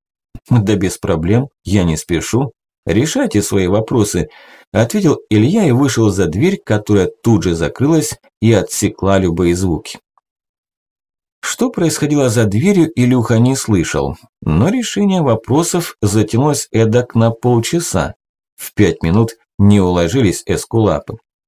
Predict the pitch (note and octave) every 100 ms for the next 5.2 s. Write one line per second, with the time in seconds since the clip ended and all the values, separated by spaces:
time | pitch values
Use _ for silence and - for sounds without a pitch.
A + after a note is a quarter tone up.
0 | _ _ _ _ _ G2 F#2 A2 F#2+ -
1 | G2+ F#2+ E2+ D2+ - D#3+ F#3+ - - D#3
2 | - G3+ F#2 B2+ - C3+ - - G#2 F2
3 | F2+ D#2 C#2 - _ _ F2+ F2+ F#2 G2
4 | F2 F#2 F2 E2 - E2+ D#2+ B1+ C#2 C3
5 | B2+